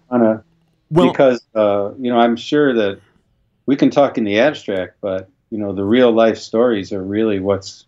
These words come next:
Speaker 1: most compelling. And it's true that what we see all the time is that people who have stress in childhood,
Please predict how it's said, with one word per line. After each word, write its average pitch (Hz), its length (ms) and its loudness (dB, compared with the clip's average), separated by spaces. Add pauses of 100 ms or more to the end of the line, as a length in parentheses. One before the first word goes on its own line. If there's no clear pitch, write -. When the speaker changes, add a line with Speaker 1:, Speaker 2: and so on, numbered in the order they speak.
Speaker 1:
most 107 300 -2
compelling. 98 600 0 (200)
And 135 160 6
it's 135 160 -4
true 180 300 2
that 110 280 2 (280)
what 139 180 4
we 139 120 4
see 139 220 0
all 127 160 4
the 107 80 -6
time 139 380 -4
is 98 100 -10
that 98 240 -6
people 135 400 0
who 113 280 0
have 107 340 2 (840)
stress 135 440 0
in 113 140 -4
childhood, 135 760 0